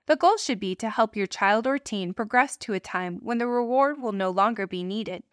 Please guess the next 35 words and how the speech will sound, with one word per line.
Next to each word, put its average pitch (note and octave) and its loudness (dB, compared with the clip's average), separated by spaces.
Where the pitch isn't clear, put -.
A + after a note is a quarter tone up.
Rewards D#4+ 2
can C4+ 0
decrease A3 -2
a F#3+ -2
child's G#3 0
or A#3+ -2
teen's F#3+ -6
intrinsic A#3+ -4
motivation G3 -4
if A3 -8
used C4+ -4
too - -6
often. - -6
Unlike C#4 4
a C4 2
reward, F#3+ -2
bribes A#3 4
aren't G#3 -2
planned G#3+ -4
and B3 2
generally B3+ 4
happen F#3+ -4
when A3+ 0
a G#3 -2
parent A#3 -2
or D4 2
those F4+ 0
in A#3+ 2
a E3+ -2
parenting G3 -4
role G#3 -2
are A3 2
in F#3+ -2
a E3+ -4
crisis, - -6